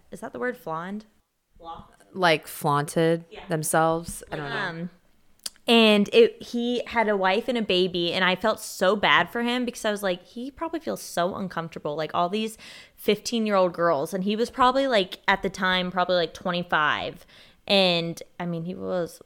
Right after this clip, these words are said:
Speaker 1: but now, this age, I'm like, "Oh, he was very attractive." But I can't imagine what he was dealing with. So I'm gonna not drink because I don't think I had a crush on him. What about you?
Speaker 2: Um,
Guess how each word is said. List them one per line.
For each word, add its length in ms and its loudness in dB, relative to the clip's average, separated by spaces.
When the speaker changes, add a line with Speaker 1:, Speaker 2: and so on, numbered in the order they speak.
Speaker 1:
but 280 -12
now, 560 -4
this 180 -8
age, 160 -6
I'm 120 -6
like, 180 -10
"Oh, 280 -12
he 100 -10
was 220 -8
very 160 -10
attractive." 560 -14
But 520 -2
I 120 -6
can't 300 -8
imagine 400 -8
what 140 -12
he 100 -12
was 120 -10
dealing 340 -12
with. 160 -12
So 120 -8
I'm 140 -2
gonna 240 -2
not 280 -2
drink 280 -12
because 220 -12
I 80 -4
don't 180 -8
think 160 -10
I 40 -6
had 260 -8
a 40 -12
crush 300 -12
on 120 -12
him. 180 -10
What 100 -8
about 200 -6
you? 180 -10
Speaker 2:
Um, 440 8